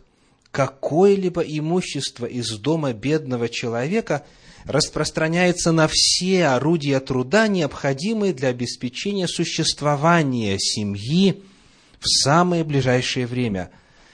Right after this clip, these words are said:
Нарушение этого запрета сравнивается с лишением человека жизни. Таким образом, на практике сегодня закон или заповедь «никто не дол-, не должен брать в залог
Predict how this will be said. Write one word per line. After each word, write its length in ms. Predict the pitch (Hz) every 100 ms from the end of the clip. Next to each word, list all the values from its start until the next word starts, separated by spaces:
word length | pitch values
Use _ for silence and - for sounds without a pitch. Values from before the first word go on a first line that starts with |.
| -
Нарушение 600 | 110 117 120 185 185 170
этого 320 | 151 156 135
запрета 680 | 123 123 120 185 208 202 180 - - -
сравнивается 720 | - 131 180 170 160 156 143
с 180 | - 107
лишением 560 | 104 - 160 165 151
человека 680 | - 101 92 92 113 120 117
жизни. 600 | 101 104 80 69 71 - _ _ _ _ _ _ _ -
Таким 200 | 143 214
образом, 340 | 208 156 156
на 100 | 160
практике 460 | - 208 - - 156
сегодня 800 | - 175 214 233 131 98 123 147 _ _ _ _ _ _ _ _ -
закон 680 | 117 156 - 175 139 104 87 - _ _
или 200 | 135 160
заповедь 640 | 156 170 151 117 104 - - -
«никто 260 | 139 139 190
не 120 | 190
дол-, 340 | 156 165 165 143
не 140 | 151
должен 440 | 151 175 160 156 139
брать 340 | 160 156 - -
в 100 | 117
залог 500 | 135 151 156 156